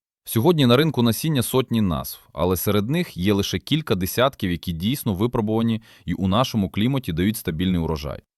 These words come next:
Саме про них треба знати і говорити. Не про екзотику, яка гарно виглядає на фото, а про ті сорти, що допоможуть заповнити банки на зиму і поставити на стіл справжні пахучі помідори.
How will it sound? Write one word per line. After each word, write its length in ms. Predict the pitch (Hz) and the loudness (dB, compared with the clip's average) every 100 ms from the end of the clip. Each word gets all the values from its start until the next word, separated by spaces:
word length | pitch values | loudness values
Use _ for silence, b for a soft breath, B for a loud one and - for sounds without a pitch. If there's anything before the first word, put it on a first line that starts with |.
| _ - | _ -2
Саме 260 | 113 127 | 2 2
про 200 | 113 120 | 2 0
них 200 | 139 175 | 2 0
треба 280 | - 113 101 | 0 0 0
знати 360 | 87 113 127 104 | 0 0 0 0
і 20 | |
говорити. 500 | 90 95 90 78 - | 0 0 0 -4 -6
Не 200 | 71 110 | -2 0
про 220 | 113 110 | 2 0
екзотику, 680 | 104 95 143 - 113 71 - | 0 0 -2 -2 -6 -8 -12
яка 280 | 73 87 92 | -6 -2 -2
гарно 340 | 85 113 113 92 | 0 0 2 -2
виглядає 400 | 85 87 92 90 | -2 -2 0 0
на 100 | 92 | -4
фото, 400 | - 71 - - b b | -6 -10 -10 -20 b b
а 100 | - | -4
про 160 | - 107 | -2 -2
ті 140 | 123 | -2
сорти, 480 | - 98 - 143 185 | 0 -2 -2 -6 -6
що 140 | - 95 | -6 -4
допоможуть 520 | 87 95 110 95 78 | -2 0 0 0 -4
заповнити 540 | 85 - 139 120 - | -6 -2 0 0 -2
банки 400 | 76 95 98 - | 0 0 0 -2
на 120 | 82 85 | -4 -2
зиму 340 | 120 156 147 b b | -2 -4 -6 b b
і 80 | - | -10
поставити 500 | 76 87 120 139 120 | -6 -2 0 0 0
на 100 | 95 | -4
стіл 200 | - 95 | -2 -6
справжні 560 | - - 95 120 131 135 | -4 -2 2 2 0 -8
пахучі 420 | - - 90 - | -10 -8 -8 -8
помідори. 480 | - 80 73 62 | -4 -4 -4 -8